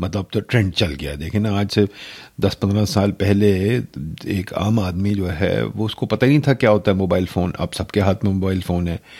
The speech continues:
मैं बल्कि देखता हूँ कई दुकानदारों या ड्राइवरों के पास दो दो तीन तीन mobile phones हैं और हर कोई access कर रहा है। बल्कि एक साहब हैं पाकिस्तान में, अ, रेहान, जो बहुत बड़े Facebook के fan हैं और उनका बहुत बड़ा Facebook का पेज है,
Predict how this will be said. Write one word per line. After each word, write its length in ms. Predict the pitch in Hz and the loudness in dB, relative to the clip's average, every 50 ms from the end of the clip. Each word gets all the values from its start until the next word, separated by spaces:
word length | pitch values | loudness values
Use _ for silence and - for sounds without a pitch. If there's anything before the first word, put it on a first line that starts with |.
| - - - - - - - - | -20 -18 -18 -18 -18 -20 -10 -2
मैं 200 | - 95 98 92 | 0 0 2 2
बल्कि 240 | 82 90 87 82 95 | 0 -2 -2 -2 -2
देखता 380 | 80 71 95 98 - - - 110 | 0 0 0 0 0 0 0 2
हूँ 180 | 98 98 95 - | 2 2 0 0
कई 120 | - 87 90 | 0 0 0
दुकानदारों 840 | 82 92 85 - 85 87 85 80 82 85 87 87 87 90 90 87 87 | 0 -2 -2 -2 -2 -2 -2 -4 -4 -4 -4 -4 -2 -2 -2 -2 -2
या 120 | 82 80 | -4 -4
ड्राइवरों 420 | 76 76 82 82 85 82 82 95 98 | -4 -4 -4 -4 -2 -2 -2 -2 -2
के 100 | 90 87 | -2 -2
पास 180 | - 90 90 | -2 -2 -2
दो 160 | 82 82 87 | 0 0 0
दो 120 | 80 82 82 | 0 -2 -2
तीन 220 | - - 82 82 | -2 -2 -2 2
तीन 140 | 92 107 120 | 4 4 4
mobile 360 | 117 107 92 85 90 87 90 | 6 4 4 2 2 2 0
phones 360 | - - 90 80 85 85 - | 0 0 0 0 0 0 0
हैं 180 | - 90 95 107 - _ - - - - - - - - - - | -2 -2 -2 -4 -6 _ -16 -14 -12 -12 -12 -12 -14 -8 -2 -2
और 100 | 95 95 | -2 0
हर 200 | - - 98 98 | 0 -2 -2 0
कोई 280 | 98 - 123 117 107 | 0 2 2 2 2
access 380 | 65 80 87 - - 101 82 - | 0 -2 -2 -2 -4 -4 -4 -4
कर 220 | - - 85 82 | -4 -4 -4 -2
रहा 120 | 80 85 87 | -2 -4 -4
है। 60 | 82 | -4
बल्कि 280 | 76 78 82 - - | -6 -6 -8 -6 -6
एक 140 | 87 85 - | -6 -6 -6
साहब 320 | - - 85 85 90 85 87 | -8 -4 -2 -2 -2 -2 -2
हैं 240 | 90 87 90 90 | -2 -2 -2 -4
पाकिस्तान 460 | 85 - - 73 80 82 - - 90 87 | -6 -4 -4 -4 -2 -2 -2 -2 0 0
में, 280 | 90 90 90 90 92 - - - - - - - - - - - | 0 0 0 -2 -4 -6 -10 -18 -20 -20 -20 -20 -20 -18 -8 -4
अ, 120 | - 82 85 | 0 0 0
रेहान, 560 | 82 85 - - 95 95 98 87 76 69 67 | 0 0 -2 0 0 0 0 0 -2 -4 -4
जो 120 | 71 78 | -4 -4
बहुत 240 | 67 64 - 80 101 | -4 -2 0 0 0
बड़े 240 | 85 76 80 92 95 | 0 0 0 0 -2
Facebook 400 | - - 90 82 - - - 90 - - | 2 2 0 0 2 0 -4 -4 -2 -2
के 80 | 87 | -2
fan 300 | 80 - 87 76 78 82 | -2 0 -2 -2 0 0
हैं 80 | 80 73 | -2 -2
और 100 | 76 78 | -2 -4
उनका 200 | 82 78 - - | -4 -4 -4 -4
बहुत 240 | - 90 - 98 82 | -2 -2 -2 -2 -2
बड़ा 180 | 82 73 76 | -2 -4 -4
Facebook 380 | 82 - 80 76 - - - 92 - | -2 0 -2 -2 0 -2 -4 -2 -2
का 80 | 82 | -2
पेज 300 | 78 - 87 85 95 90 | 0 2 2 2 4 2
है, 180 | 92 82 - | 2 0 0